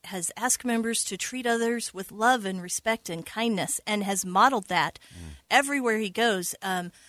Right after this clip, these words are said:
Speaker 1: you'll, you'll remember, um, he was in New Zealand. Uh, we met with some victims of a terrible shooting, and instantly he was linking arms with,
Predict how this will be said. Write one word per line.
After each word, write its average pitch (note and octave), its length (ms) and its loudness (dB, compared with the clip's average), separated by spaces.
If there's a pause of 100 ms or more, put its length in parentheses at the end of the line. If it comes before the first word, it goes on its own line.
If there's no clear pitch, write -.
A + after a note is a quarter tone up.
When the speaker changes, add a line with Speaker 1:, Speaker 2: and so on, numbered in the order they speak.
(120)
Speaker 1:
you'll, B3+ 340 4
you'll C#4 280 -4
remember, G3+ 640 0 (120)
um, F#3 580 0
he - 240 -10
was F#3+ 220 0
in G3 140 0
New F3+ 140 -6
Zealand. A3 680 0 (380)
Uh, F3+ 200 2
we F#3 180 -2
met F#3 340 0
with F#3 140 0
some E3+ 340 -2
victims F#3 520 -4
of D#3+ 120 -6
a D#3+ 120 -8 (120)
terrible G#3+ 360 0
shooting, G#3+ 640 -2 (480)
and G#3+ 380 2 (200)
instantly A#3 800 2
he B3 240 -4
was F#3 260 -4
linking C#4+ 400 4
arms A#3+ 460 4
with, F#3+ 260 -2